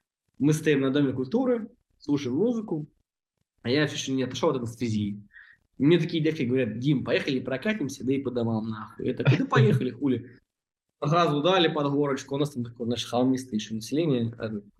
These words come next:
пункт, деревня. И я еду, с-, и вижу, типа,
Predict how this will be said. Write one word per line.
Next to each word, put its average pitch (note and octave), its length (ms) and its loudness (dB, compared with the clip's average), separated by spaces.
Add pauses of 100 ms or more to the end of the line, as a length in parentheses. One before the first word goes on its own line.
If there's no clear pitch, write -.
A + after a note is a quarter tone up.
пункт, F3 340 0 (500)
деревня. B2+ 580 2 (600)
И D#3+ 80 4
я G#3+ 160 8
еду, F#3+ 460 6
с-, - 200 -8
и E3+ 100 -4
вижу, F#3+ 300 2
типа, C3 360 -6